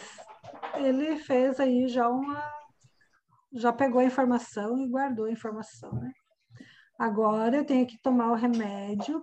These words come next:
pra que isso diminua. Mas foi de um dia pra noite que eu fiz isso com o meu corpo físico?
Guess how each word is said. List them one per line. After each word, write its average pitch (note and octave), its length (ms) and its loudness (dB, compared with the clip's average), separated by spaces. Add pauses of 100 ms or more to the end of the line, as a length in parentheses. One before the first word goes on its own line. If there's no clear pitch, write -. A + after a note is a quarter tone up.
pra A#3 220 0
que A3+ 440 -2
isso D#4 440 -8 (720)
diminua. C4+ 680 0 (1300)
Mas G#3 280 -2
foi A#3 180 4
de A3 80 6
um A3+ 80 8
dia A#3+ 240 6
pra G#3+ 220 -2
noite A#3+ 400 -2
que - 100 -16
eu F#3 80 -8
fiz G3 360 -6
isso G3 200 -6
com G3 80 -10
o - 20 -6
meu F#3 120 -6
corpo F#3 200 -8
físico? A3 440 -10